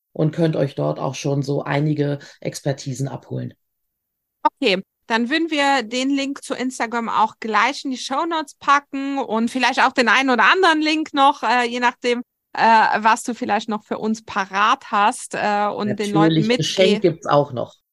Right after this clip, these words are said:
Speaker 2: Ah ja, guck mal, ich, darauf wollte ich hinaus, ne? Also,
Speaker 1: <laughs>
Speaker 2: die Uli hat, war, war jetzt ein bisschen zögerlich. Äh, sie hat, äh, noch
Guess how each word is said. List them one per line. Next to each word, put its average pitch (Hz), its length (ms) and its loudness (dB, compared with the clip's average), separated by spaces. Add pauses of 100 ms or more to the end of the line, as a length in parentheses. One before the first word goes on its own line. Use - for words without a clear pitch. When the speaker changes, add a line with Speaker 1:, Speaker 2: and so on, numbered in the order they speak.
(260)
Speaker 2:
Ah 214 180 2
ja, 196 140 2
guck - 240 -10
mal, 156 180 -4
ich, 180 60 -2
darauf 226 320 4
wollte 226 180 4
ich 202 80 -4
hinaus, 202 460 2
ne? 185 100 -2
Also, 214 300 4
Speaker 1:
<laughs> 202 420 -4
Speaker 2:
die 226 160 0
Uli 311 420 6
hat, 233 300 4
war, 240 320 4
war 262 140 4
jetzt 262 180 0
ein 240 160 -2
bisschen 370 300 2
zögerlich. 269 640 4
Äh, 247 240 4
sie 233 240 2
hat, 294 300 2
äh, 240 360 4
noch 240 280 2